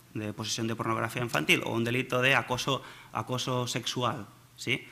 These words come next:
en, en una víctima mayor de edad. Esto, además, es más perjudicial como menor es la gravedad del delito, ¿no? porque en aquellos casos en que se cometa un delito grave, el periodo de cancelación de antecedentes penales son diez años, por tanto,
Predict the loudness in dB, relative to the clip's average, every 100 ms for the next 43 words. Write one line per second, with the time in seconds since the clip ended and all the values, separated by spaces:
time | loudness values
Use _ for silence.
0 | -10 -4 -2 0 -2 -2 0 0 -2 -6
1 | -6 -4 -4 -4 -6 -6 -8 -12 -20 -20
2 | -20 -4 -2 6 8 8 6 4 -2 -12
3 | -10 -6 -6 -6 4 4 4 2 6 6
4 | 8 6 6 4 4 6 6 6 6 6
5 | 8 8 8 6 2 -6 -12 -6 -4 -4
6 | -6 -4 -6 -6 -14 -2 0 4 4 4
7 | 2 0 0 -2 2 2 2 0 0 2
8 | 2 2 2 4 6 6 2 -4 -16 -18
9 | -4 -2 2 2 4 4 6 4 4 2
10 | -2 0 -2 0 -2 -4 -4 -2 0 0
11 | 0 -2 2 0 0 -4 -4 -4 -2 -2
12 | -2